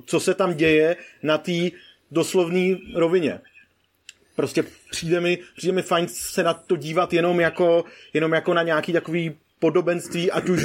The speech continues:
o, o lásce, o hledání sebe sama, o těch hollywoodských sekvelech, těch rovin je tam víc a přijdou mi zábavný a všechny vlastně fungujou líp, než jako brát to seriózně, jako že je tam příběh, kde tyhle postavy opravdu jsou a reálně dělají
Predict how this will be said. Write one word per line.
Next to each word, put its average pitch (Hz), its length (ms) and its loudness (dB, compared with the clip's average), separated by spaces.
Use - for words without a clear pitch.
o, 165 200 4
o 160 80 2
lásce, 165 580 2
o 160 140 2
hledání 165 500 0
sebe 160 300 0
sama, 156 320 2
o 147 140 2
těch 170 160 2
hollywoodských 170 580 0
sekvelech, 165 520 0
těch - 260 -2
rovin 180 260 2
je 220 80 0
tam 226 180 0
víc 151 240 -8
a - 80 -6
přijdou 190 260 0
mi 214 100 2
zábavný 151 500 0
a 147 40 -4
všechny 202 460 0
vlastně 185 260 0
fungujou 175 460 2
líp, 160 280 -4
než 160 340 -2
jako 156 200 0
brát 160 400 0
to 175 200 2
seriózně, 160 600 2
jako 160 300 2
že 156 140 2
je 156 100 4
tam 156 180 -2
příběh, 151 420 0
kde 151 120 0
tyhle 151 260 0
postavy 151 460 -2
opravdu 151 400 0
jsou 147 360 0
a 143 60 -2
reálně 147 380 2
dělají 143 340 2